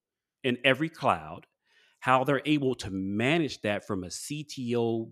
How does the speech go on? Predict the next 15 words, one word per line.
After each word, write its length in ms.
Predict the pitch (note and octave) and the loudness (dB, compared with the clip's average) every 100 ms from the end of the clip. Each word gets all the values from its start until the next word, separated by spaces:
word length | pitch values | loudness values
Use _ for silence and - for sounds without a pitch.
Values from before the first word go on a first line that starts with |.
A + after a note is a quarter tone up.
| - | -6
resource 520 | E3+ G#3+ - G#2 - | -4 -4 -2 -4 -6
perspective 680 | - F2+ - G2 - G2 _ _ - | -14 -14 -6 -6 -6 -12 _ _ -8
and 380 | F3 A#3 A3+ G3+ | -4 0 0 0
still 340 | - F#3+ F#3+ | 0 4 4
maintain, 600 | E3 D#3+ D#3 D3 D3+ C#3+ C3+ | 4 2 2 0 -2 -2 0
maintain 600 | C#3 C#3+ C3+ C#3 C3+ B2+ | 0 2 0 -2 -2 -2
kind 200 | C3 B2 | -2 -2
of 120 | A2 | -2
their 140 | A2 | -4
hybrid 600 | G2+ - C3 B2 A#2 A2+ - - - - - - - _ _ _ - | -4 -2 -2 0 -2 -4 -8 -20 -20 -20 -20 -20 -20 _ _ _ 0
on-premises 920 | C#3 D3+ C#3+ D3+ C#3 B2 C3+ A#2+ - | 4 4 2 0 0 2 0 0 -6
colo, 800 | - - D3 C3+ B2 B2 A#2+ A#2 _ A#2+ | -6 0 0 2 2 2 -2 -6 _ 0
uh, 500 | G#2 G2+ G2 F#2+ F2+ - | 2 2 -2 -6 -8 -10
cost 380 | - D#3 D#3+ - | 0 4 4 2
model. 500 | G2+ F2+ E2+ F2+ F#2 | -4 -4 -4 -8 -10